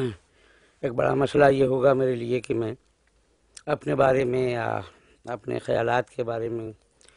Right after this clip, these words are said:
جو کچھ کہوں گا اسے یعنی اختصار کے ساتھ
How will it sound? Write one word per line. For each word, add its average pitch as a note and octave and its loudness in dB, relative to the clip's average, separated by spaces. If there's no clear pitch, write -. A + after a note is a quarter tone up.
جو C#3+ -4
کچھ C#3+ -8
کہوں D#3 2
گا - 2
اسے C#3+ 0
یعنی C3 -4
اختصار C#3 -2
کے C3+ -6
ساتھ A2+ -12